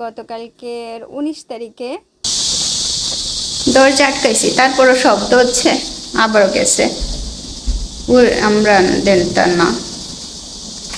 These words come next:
আজকে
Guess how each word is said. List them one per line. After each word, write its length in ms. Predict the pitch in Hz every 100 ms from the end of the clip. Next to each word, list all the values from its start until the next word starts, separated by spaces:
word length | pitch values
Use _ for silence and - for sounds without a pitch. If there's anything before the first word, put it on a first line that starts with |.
| - - - - - - - - - - - - - - - - - - - - - - - - - - - - - 269
আজকে 300 | - -